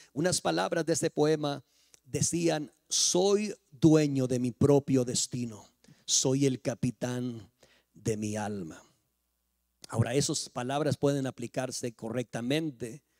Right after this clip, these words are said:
pero él las estaba aplicando a su propio caso, como diciendo, "Yo elegí esto. Amén.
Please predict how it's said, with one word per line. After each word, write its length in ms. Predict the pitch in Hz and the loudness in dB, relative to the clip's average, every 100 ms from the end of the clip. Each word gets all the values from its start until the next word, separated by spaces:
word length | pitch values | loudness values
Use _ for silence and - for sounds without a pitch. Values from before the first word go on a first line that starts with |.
| _ _ _ _ _ - | _ _ _ _ _ -6
pero 200 | 127 135 | -2 0
él 60 | |
las 160 | 135 - | 0 -2
estaba 400 | 117 135 131 135 | -4 -4 0 0
aplicando 680 | - 131 123 135 139 131 123 | -2 -6 -6 -6 -6 -4 -4
a 60 | |
su 160 | - 127 | -6 -4
propio 400 | 127 127 - 117 | -2 -2 -4 -6
caso, 320 | 120 120 - | -4 -6 -6
como 180 | 120 120 | -8 -6
diciendo, 600 | 110 - 127 127 117 101 - _ _ | -6 -4 -4 -4 -6 -8 -16 _ _
"Yo 320 | 139 151 151 | -4 2 2
elegí 560 | 147 139 - - 156 139 | 2 0 -6 -6 -2 -2
esto. 480 | 110 - - 92 _ _ _ _ _ _ _ _ _ | -2 -6 -8 -20 _ _ _ _ _ _ _ _ _
Amén. 600 | 127 131 139 131 120 | -6 -2 -4 -4 -12